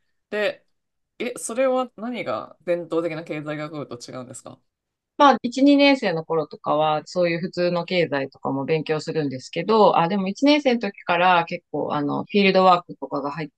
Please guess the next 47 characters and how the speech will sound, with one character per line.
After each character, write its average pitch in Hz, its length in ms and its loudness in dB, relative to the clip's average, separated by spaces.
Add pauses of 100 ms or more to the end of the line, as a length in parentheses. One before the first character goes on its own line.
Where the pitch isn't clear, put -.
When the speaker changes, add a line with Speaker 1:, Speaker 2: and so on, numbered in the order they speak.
(160)
Speaker 2:
て、 180 320 2 (540)
で、 233 120 -6
タ 226 140 4
イ 190 100 4
に 156 120 0
つ - 140 -10
な 165 140 0
が 170 100 2
り 165 140 -2
が 160 100 0
あ 151 40 2
る 143 100 -2
先 143 180 -6
生 - 240 -4
が 147 220 -4 (100)
連 147 80 -8
れ 147 80 -4
て 151 120 -4
っ - 20 -16
て - 180 -20
く - 100 -18
れ 143 160 -10 (100)
て、 175 420 0
大 156 160 -8
使 - 120 -16
館 143 180 -4
行 135 40 -8
っ - 100 -12
た 139 120 -8
り、 170 500 -4
い - 20 -10
ろ 147 140 -6
ん 147 60 -4
な 147 100 -6
地 160 140 -4
方 143 240 -4
に 92 260 -8
行 - 140 -14
っ - 80 -20
た - 160 -16
り 202 140 -4
っ - 40 -18
て - 120 -2
い 190 100 0
う - 20 -2
の 202 160 -2
で、 226 400 4